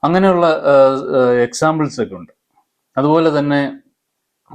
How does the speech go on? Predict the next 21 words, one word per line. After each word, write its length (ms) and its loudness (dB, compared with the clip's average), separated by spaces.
ആ, 180 2
പലപ്പോഴും 480 0
നമ്മൾ 260 0
ഗുണകരമാണെന്ന് 1040 0
പറഞ്ഞ് 400 0
കഴിക്കുന്ന 400 -4
പല 200 -2
മരുന്നുകളും, 580 -4
നമുക്ക് 300 -14
കൂടുതൽ 420 -4
കുറച്ച് 400 -8
എക്സ്ട്രാ 440 0
ഗുണം 320 -2
കിട്ടട്ടെ 380 -6
എന്ന് 300 0
കരുതി 320 0
കഴിക്കുന്ന 400 -2
പല 220 0
മരുന്നുകൾക്കും 1080 -4
ചില 240 2
സന്ദർഭങ്ങളിൽ 920 -6